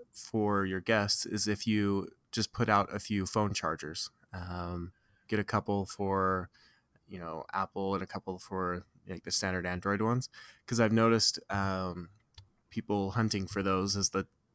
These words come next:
night gets later on, and they've been checking match play constantly and trying to text their friends or whatever,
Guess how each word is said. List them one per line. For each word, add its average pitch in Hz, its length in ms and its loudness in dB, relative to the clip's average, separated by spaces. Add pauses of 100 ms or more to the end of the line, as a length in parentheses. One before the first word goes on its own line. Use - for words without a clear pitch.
night 98 260 0
gets - 240 0
later 98 300 4
on, 92 340 2
and 92 140 -4
they've 92 80 -4
been 95 140 -6
checking 98 400 -2
match 92 320 -4
play 95 480 -2 (1080)
constantly 95 1000 -2
and 90 460 -6
trying 101 220 0
to 98 60 -4
text 92 300 -6
their 95 100 -6
friends 95 460 -4
or 90 240 -4
whatever, 92 420 -2